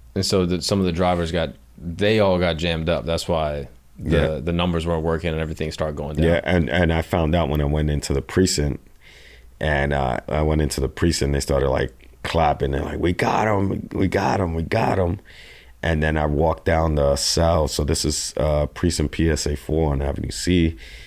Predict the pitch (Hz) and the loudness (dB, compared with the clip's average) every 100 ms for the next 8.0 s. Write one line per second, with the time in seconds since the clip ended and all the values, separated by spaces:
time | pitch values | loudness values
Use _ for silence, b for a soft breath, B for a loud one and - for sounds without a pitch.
0 | B B - 76 71 71 80 85 - 82 | B B -4 -2 0 0 2 2 0 0
1 | 82 73 73 73 - 71 69 - 80 76 | 2 2 2 0 0 0 -2 0 0 0
2 | 78 71 73 - 73 71 71 69 69 - | -2 -4 -2 0 0 0 0 -2 -4 -2
3 | 80 76 67 71 69 62 - - 73 71 | 0 2 0 0 0 -2 -4 -4 -2 -2
4 | 69 - 73 65 60 - - - - 67 | -2 -2 -2 -2 -4 -6 -14 -10 -6 -4
5 | - 62 69 64 67 62 - 67 69 - | -4 -2 -2 0 -2 -2 -2 -2 -2 -4
6 | - 73 71 69 71 - 67 67 67 67 | -6 -4 -2 -2 -4 -6 -4 -2 -2 -4
7 | - - 80 87 113 - 85 92 - | -4 -4 -4 0 0 0 -2 -2 -4